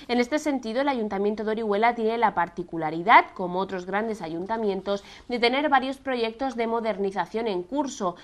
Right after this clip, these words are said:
por lo que su relación con la plataforma sería para el uso de componentes individuales, como por ejemplo la pasarela de pagos y las notificaciones telemáticas.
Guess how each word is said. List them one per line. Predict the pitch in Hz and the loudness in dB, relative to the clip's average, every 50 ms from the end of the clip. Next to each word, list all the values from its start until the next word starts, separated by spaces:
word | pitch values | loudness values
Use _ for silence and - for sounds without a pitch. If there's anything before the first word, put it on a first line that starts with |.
| - - - | -20 -16 -4
por | - 254 254 269 | -2 0 0 2
lo | 277 269 | 0 0
que | 277 277 | -2 -4
su | 262 - 262 240 | -6 -6 -8 -6
relación | 208 208 202 196 190 190 - - 240 233 233 | -2 0 2 2 2 2 2 -2 -2 -2 -2
con | 233 226 190 | -2 -4 0
la | 180 170 - | 0 0 0
plataforma | - 202 196 233 214 - 214 202 196 214 226 226 | 0 0 0 0 0 0 -2 -4 -2 0 -2 -4
sería | 226 - 196 180 208 240 247 247 | -4 -6 -6 -2 2 2 2 4
para | 247 220 196 185 | 4 0 2 2
el | 202 233 | 0 -2
uso | 285 285 - 339 330 | -4 -2 -2 -2 -2
de | 285 233 - | -2 -2 -2
componentes | 190 180 175 175 180 170 185 190 214 208 240 240 - 214 | -4 -4 -4 -6 -8 -6 -6 -6 -4 -4 -6 -8 -6 -6
individuales, | 190 175 160 160 160 160 160 180 233 269 262 220 175 160 - | -6 -4 -4 -6 -6 -4 2 6 6 6 6 6 -2 -4 -6
como | - 175 170 165 156 | -10 -10 -8 -8 -6
por | - 160 156 | -6 -6 -6
ejemplo | - - 220 220 220 214 202 160 | -6 -6 -6 -6 -6 -4 -4 -4
la | 160 160 156 | -4 -2 -2
pasarela | - 165 - - 170 180 190 196 196 202 | -4 -6 -6 -6 -8 -4 -2 0 0 0
de | 233 240 | 0 0
pagos | 233 240 214 196 185 202 202 196 - - - - - | 2 4 4 4 4 2 0 -2 -4 -20 -20 -12 -6
y | 269 285 | 0 4
las | 320 339 311 320 277 | 4 4 4 2 0
notificaciones | 254 254 285 302 277 233 - 277 277 226 196 196 - 196 185 180 180 180 - | -2 -2 -2 -4 -6 -6 -6 -6 -2 -4 -4 -4 -4 -6 -4 -4 -6 -6 -8
telemáticas. | - 185 185 185 180 151 135 - - 113 - - 131 135 - - - | -6 -4 -4 -4 -2 -4 -6 -6 -8 -14 -12 -12 -12 -12 -12 -20 -20